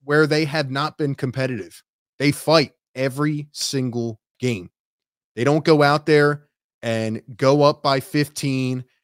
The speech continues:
and then here comes the end of the third quarter death lineup, and we're sweating, and we get down to the fourth quarter, and, you know, B-Ball Paul, for example, has five blocks, and you take him out, and,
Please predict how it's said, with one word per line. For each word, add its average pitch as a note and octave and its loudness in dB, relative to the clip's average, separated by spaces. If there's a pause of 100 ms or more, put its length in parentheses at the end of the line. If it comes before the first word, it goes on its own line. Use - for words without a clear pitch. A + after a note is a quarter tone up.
and A2 -8
then A#2 -4
here B2+ -2
comes D3+ 0
the D3+ 0
end D3+ 0
of D#3 2
the D3+ 0
third D3+ 2
quarter D#3 4
death D#3+ -2
lineup, C3+ -2 (180)
and A2+ -10
we're C3 -4
sweating, C3+ 0 (380)
and B2 -4
we B2+ 0
get C#3 0
down D3 0
to D3+ 0
the C#3+ 0
fourth D#3+ -2
quarter, D3+ 4 (380)
and, A#2 -4 (220)
you C#3 -6
know, A#2 -2
B-Ball C#3+ 0
Paul, D#3+ 2
for C3+ -4
example, C3 -2
has B2+ -2
five C#3 -2
blocks, C#3 2
and A#2+ -6
you A#2+ -6
take C#3+ -2
him C3 -2
out, C3+ 0
and, A#2+ -8